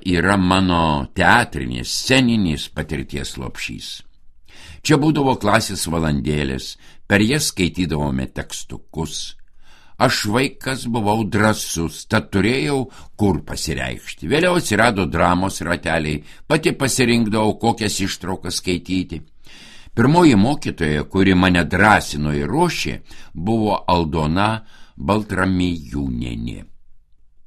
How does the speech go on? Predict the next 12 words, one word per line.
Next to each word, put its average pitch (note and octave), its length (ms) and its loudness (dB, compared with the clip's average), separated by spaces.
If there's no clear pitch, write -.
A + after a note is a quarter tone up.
Puikiai F#3+ 540 -2
pamenu G#2 500 4
ir D#2 160 0
pirmąją G#2+ 560 2
inscenizaciją E2 1040 0
skirtą F#2 640 -2
Salomėjai F#2+ 640 4
Nėriai. F2+ 560 4
Tuomet G#2 760 0
buvau D2 480 -2
penktokė, F2 800 0
prisimena F2 680 -2